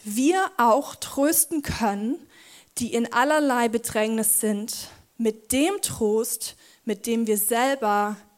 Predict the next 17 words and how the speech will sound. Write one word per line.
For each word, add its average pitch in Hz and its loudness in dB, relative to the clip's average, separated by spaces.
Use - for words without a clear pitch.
getröstet 240 -2
werden 196 -4
von 214 -4
Gott. - -6
Und 254 2
wenn 277 6
wir 320 0
jetzt 320 2
nur 311 6
diesen 247 0
ersten 277 2
Teil 285 2
der 233 0
Predigt, 285 0
was 226 -2
wir 226 0
hatten, 277 2